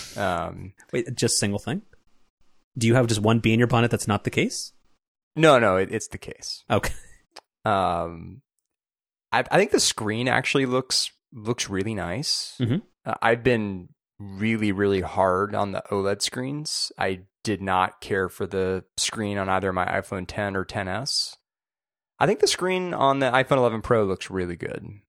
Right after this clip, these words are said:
Speaker 1: Uh, I don't find it to be too warm like I have with those two previous phones.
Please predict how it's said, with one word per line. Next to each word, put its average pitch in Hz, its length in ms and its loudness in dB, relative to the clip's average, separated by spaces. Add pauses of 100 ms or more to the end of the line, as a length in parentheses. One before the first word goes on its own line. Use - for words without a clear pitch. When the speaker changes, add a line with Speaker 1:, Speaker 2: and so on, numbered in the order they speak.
(280)
Speaker 1:
Uh, 50 400 -4
I 104 140 2
don't 120 220 0
find 127 280 2
it 113 120 -4
to 120 100 -4
be 104 240 -4
too - 380 -2
warm 95 760 -4 (140)
like 120 300 0
I 120 80 2
have 113 340 0
with 117 140 -4
those 107 200 0
two 113 220 -4
previous 113 480 -4
phones. 117 640 -4